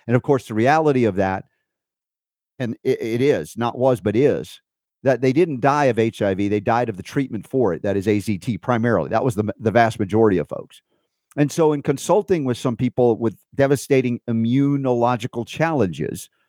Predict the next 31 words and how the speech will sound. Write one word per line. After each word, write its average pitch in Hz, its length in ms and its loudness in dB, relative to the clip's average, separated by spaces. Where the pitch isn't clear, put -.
I 123 100 4
painted 170 360 0
a 143 60 2
picture 143 400 0
for 131 140 -2
them 104 200 0
to 107 60 -2
say, 107 220 -2
"Hey, 117 200 2
here's 123 300 0
your 180 80 2
pathway 123 540 2
out. 82 260 0
It 117 160 2
doesn't 151 300 2
involve 113 500 2
that 123 240 0
drug 123 320 2
or 113 80 2
any 123 220 2
drugs. 78 380 -8
It 110 100 0
involves 117 440 2
eating 127 300 -4
clean 139 360 -4
food, 90 340 -4
restoring 160 480 0
integrity 131 500 0
to 95 80 -4
your 80 160 -2
liver, 135 480 0